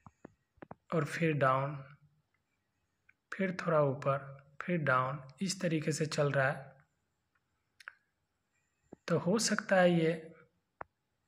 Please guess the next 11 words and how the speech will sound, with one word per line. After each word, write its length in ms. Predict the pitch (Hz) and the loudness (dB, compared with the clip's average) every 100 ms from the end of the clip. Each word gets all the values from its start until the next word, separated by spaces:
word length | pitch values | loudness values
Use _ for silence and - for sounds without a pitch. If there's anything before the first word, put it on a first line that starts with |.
| _ _ _ _ _ _ _ _ _ _ _ - | _ _ _ _ _ _ _ _ _ _ _ -14
कुछ 240 | - 170 | -2 0
दिन 200 | 160 175 | 4 4
में 120 | 170 170 - - | 4 2 -4 -2
पाँच 280 | 165 160 165 | 2 2 2
रुपये 280 | 165 170 | 2 2
के 160 | 170 175 | 2 2
भी 120 | 170 | 2
लेवल 320 | 170 165 170 | 4 4 2
को 120 | 160 156 | 0 -2
टच 240 | 160 151 | 0 0
करें 260 | - 151 165 | 0 0 -2